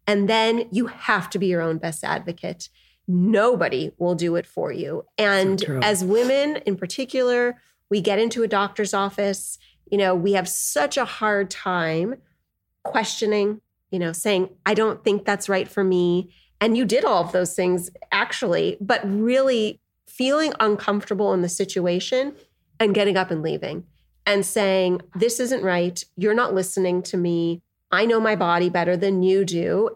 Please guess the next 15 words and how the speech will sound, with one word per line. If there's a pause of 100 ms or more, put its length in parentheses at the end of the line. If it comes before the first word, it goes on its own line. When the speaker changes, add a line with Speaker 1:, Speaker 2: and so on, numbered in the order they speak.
Speaker 1:
And
something
doesn't
feel
good.
Something
doesn't
feel
right." (380)
And
it
is
such
a
hard,